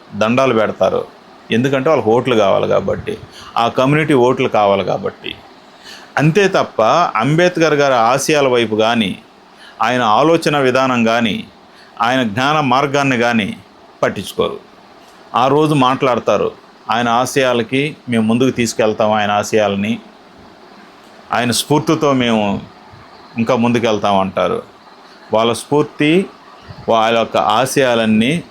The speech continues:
ఓట్ల కోసం తప్ప ఇంక దేనికోసం కాదు. ఆ పార్టీలో ఉన్నటువంటి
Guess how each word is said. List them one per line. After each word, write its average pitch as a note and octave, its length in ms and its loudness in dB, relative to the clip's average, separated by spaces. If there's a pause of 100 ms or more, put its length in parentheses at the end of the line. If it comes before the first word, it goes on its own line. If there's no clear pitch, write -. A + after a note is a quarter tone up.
ఓట్ల A#2+ 240 2
కోసం G#2 380 -2
తప్ప B2 440 -2 (100)
ఇంక A2+ 140 -2
దేనికోసం G2 640 -4
కాదు. - 280 -4 (1300)
ఆ A2+ 140 2
పార్టీలో B2+ 600 0
ఉన్నటువంటి G#2+ 800 0